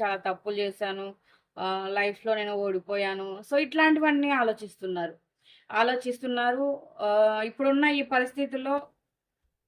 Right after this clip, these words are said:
మీ, ఆ, పార్ట్నర్ ఏం చేయాలనుకుంటున్నారంటే ఫ్రెండ్స్‌తో మాట్లాడటం కానీ, వాళ్ళ నుండి ఏదైనా ఒక నిర్ణయం తీసుకోవాలి అని కానీ, ఆ, ఇంకా కొన్ని కొన్ని విషయాలు షేర్ చేసుకొని ఒక మంచి,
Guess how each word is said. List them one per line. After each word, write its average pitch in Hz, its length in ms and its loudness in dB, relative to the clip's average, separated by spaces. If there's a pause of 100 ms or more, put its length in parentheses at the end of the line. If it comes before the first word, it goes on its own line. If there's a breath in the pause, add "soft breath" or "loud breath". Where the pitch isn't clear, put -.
(200)
మీ, 240 460 -4 (300)
ఆ, 202 500 -6
పార్ట్నర్ 247 420 4
ఏం 254 200 0
చేయాలనుకుంటున్నారంటే 233 960 0
ఫ్రెండ్స్‌తో 226 480 -4
మాట్లాడటం 202 680 -2
కానీ, 185 440 -4 (380 soft breath)
వాళ్ళ 240 220 6
నుండి 240 260 0
ఏదైనా 226 380 2
ఒక 220 120 0
నిర్ణయం 220 420 -2
తీసుకోవాలి 208 760 0
అని 202 260 -8
కానీ, 196 520 -4 (640 soft breath)
ఆ, 220 400 0
ఇంకా 294 640 4 (360)
కొన్ని 277 220 2
కొన్ని 294 280 4
విషయాలు 285 340 2
షేర్ 277 420 2
చేసుకొని 269 600 -4 (400 soft breath)
ఒక 226 180 -6 (760)
మంచి, 277 600 -2